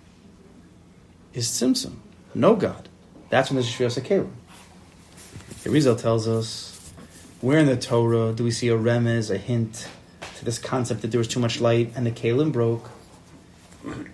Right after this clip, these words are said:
So at the end of last week's Parsha, we have this fascinating, interesting, weird psukim about the Malchei Edom. This Melech of Edom, he lived and he died. And then this one, he lived and he died, lived and he died.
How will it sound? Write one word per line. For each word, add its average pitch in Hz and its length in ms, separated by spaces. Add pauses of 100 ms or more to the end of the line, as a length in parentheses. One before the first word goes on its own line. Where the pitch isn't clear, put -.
(600)
So - 180
at - 60
the - 80
end 123 100
of 123 80
last 123 200
week's 120 100
Parsha, 143 460 (760)
we - 60
have 113 80
this 113 140
fascinating, 123 880
interesting, 110 680
weird 127 420 (540)
psukim 156 260
about 123 200
the 127 60
Malchei 135 320
Edom. 123 380 (1000)
This 160 200
Melech 156 180
of 143 60
Edom, 147 400
he 143 100
lived 143 220
and 139 100
he 131 60
died. 110 240
And 113 80
then 143 80
this 156 100
one, 151 100
he 147 60
lived 139 220
and 139 80
he 135 60
died, 123 160
lived 135 160
and 127 240
he 120 60
died. 113 60